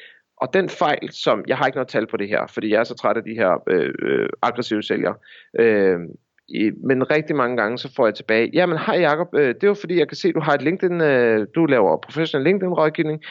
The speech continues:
Vi har udviklet det fedeste værktøj, som sådan nogen som dig kunne, øh, få udbytte af. Øh, og så er der en B D, P D F med, så kommer der i øvrigt også en video med."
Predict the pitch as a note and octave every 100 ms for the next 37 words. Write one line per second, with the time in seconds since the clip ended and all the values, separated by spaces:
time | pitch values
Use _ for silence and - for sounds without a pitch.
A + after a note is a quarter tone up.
0 | - - F3+ F3 F3 F3+ F3 D#3 C3+ B2+
1 | - A3 G#3+ C#3 B2+ E3 - D#3 - B2
2 | A#2 - F3 D#3+ C#3 C3 A#2 C3 E3 D#3+
3 | D3 A#2+ F2 F2 B2 - G3+ D#3 D3 D#3
4 | G3+ - - - - - - C#3 B2+ -
5 | - D3 D3 C3+ C#3+ B2+ C3+ - - D3
6 | D#3+ G3 D#3+ D#3 D#3+ - D#3+ C3+ B2 A2+
7 | C#3 A#2 G2 - A#2 A2 - F#2+